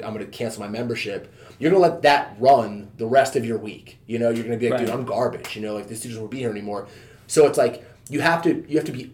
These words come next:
Speaker 1: open to be, you know, improved upon. You always have to be, like, listening to notes, but you can't let either kind of praise determine how you feel about the job that you are doing. Um, so one thing this time is, like,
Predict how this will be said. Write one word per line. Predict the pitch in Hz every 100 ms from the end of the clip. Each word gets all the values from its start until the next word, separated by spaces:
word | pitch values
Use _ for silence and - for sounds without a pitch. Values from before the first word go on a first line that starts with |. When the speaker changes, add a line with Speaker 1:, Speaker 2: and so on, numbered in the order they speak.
| 139
Speaker 1:
open | 143 147 175 170 165
to | 127
be, | 117 120 110 104
you | 113 113
know, | 107
improved | - 107 - 127 127
upon. | 156 - 147 139
You | 110
always | 120 123
have | 135
to | 127
be, | 120 117 101
like, | 104 117
listening | 120 127 117
to | 104
notes, | 107 123 139 - - -
but | 123 135
you | 123
can't | - - 143 143 123
let | 127 117 - - - - - _
either | 120 131 135 139
kind | - 139 131 117
of | -
praise | - 135 123 110 104
determine | - 117 - 113 110
how | 113 110
you | 104 107 143 135
feel | - 135
about | 117 107
the | 107
job | 110 107 107
that | 104
you | 104 110
are | 104
doing. | 101 104 98 82 - - - - -
Um, | 117 113 110 104
so | 120
one | 120 117
thing | 120 113
this | 110
time | 113 107 101
is, |
like, | 98